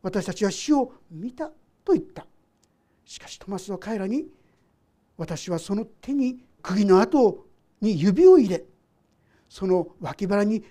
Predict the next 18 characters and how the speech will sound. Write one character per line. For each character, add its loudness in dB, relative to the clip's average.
手 2
を 4
入 -4
れ -2
て -6
み -6
な -10
け -14
れ -10
ば -12
決 -10
し -20
て -4
信 -12
じ -18
ま -10
せ -18
ん」 -14